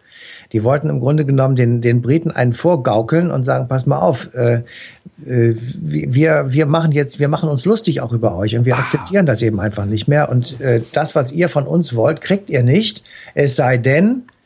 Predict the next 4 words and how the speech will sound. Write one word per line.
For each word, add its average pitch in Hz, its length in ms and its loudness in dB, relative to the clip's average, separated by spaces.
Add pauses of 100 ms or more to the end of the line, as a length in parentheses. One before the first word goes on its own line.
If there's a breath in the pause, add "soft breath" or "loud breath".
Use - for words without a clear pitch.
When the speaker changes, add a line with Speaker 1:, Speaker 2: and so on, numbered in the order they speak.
(140)
Speaker 1:
wir 131 440 -2
werden 147 360 0 (100)
tatsächlich 147 720 -2
Teil 127 580 0